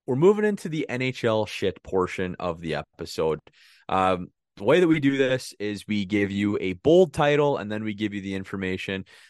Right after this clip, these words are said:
First one, let's get this out of the way. Four N H L players and one Swiss League player have gotten indefinite excused absences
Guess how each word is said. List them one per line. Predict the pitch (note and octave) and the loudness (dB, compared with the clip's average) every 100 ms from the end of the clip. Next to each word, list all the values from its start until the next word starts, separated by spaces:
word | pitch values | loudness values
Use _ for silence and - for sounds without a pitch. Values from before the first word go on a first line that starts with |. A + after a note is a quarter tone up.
| _ | _
First | - F3+ F3 F3 | 2 2 2 2
one, | E3+ E3 C#3+ _ - | 2 2 -2 _ -10
let's | B2 - | -8 0
get | D3 | 0
this | C3+ C3+ | 0 0
out | C3+ B2+ | 0 2
of | |
the | A#2+ | 0
way. | A2+ A2 A2 G#2 _ _ _ _ _ - | 2 2 0 -6 _ _ _ _ _ 0
Four | D3 E3+ | 2 4
N | D#3 | 2
H | C#3+ C#3 | -2 -4
L | C3 | -4
players | C#3 B2+ B2 - | -4 -4 -6 -8
and | G#2+ G2+ | -8 -6
one | F#2+ A2+ B2+ | -2 0 -2
Swiss | A#2+ - - A2+ - A#2 | -6 -8 -2 -2 -2 -6
League | A2 G2 - | -6 -6 -8
player | G#2 G2 G2 F#2+ | -2 0 2 0
have | F#2+ F#2+ F#2+ | -2 -6 -4
gotten | G2 G2 F#2 G2 | -2 -2 -2 -10
indefinite | G2+ G2 F2+ G#2+ A2 C#3 C#3+ C#3 - | -10 -10 -8 -8 -6 -6 -6 -8 -12
excused | G2+ - - A2+ A#2 A2+ - - | -14 -12 -10 -4 -4 -4 -8 -4
absences | G2+ G#2 - G#2 - G2+ G2+ | -4 -4 -8 -12 -6 -6 -6